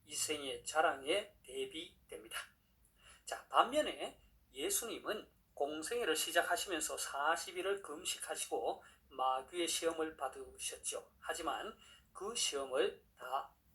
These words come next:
말씀으로 이기셨습니다. 예수님께서는 돌들로 떡이 되게 하라는 육신의 정욕의 시험을 당하셨을 때 사람이 떡으로만 사는 것이 아니라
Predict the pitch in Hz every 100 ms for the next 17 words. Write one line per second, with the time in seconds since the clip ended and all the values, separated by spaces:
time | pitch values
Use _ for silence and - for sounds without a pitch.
0 | - - 151 147 - - 143 139 160 -
1 | 185 - - - - - - - - -
2 | - - - - - 170 214 240 - -
3 | 165 156 147 156 156 175 175 180 175 -
4 | - 196 208 262 190 165 147 151 135 135
5 | 208 - 180 - 190 165 - 202 214 156
6 | 135 - 160 160 - 185 175 160 - 139
7 | 131 139 135 - - - 185 - - _
8 | _ _ - - 139 139 139 135 180 170
9 | 170 165 160 156 160 160 160 - 147 175
10 | 220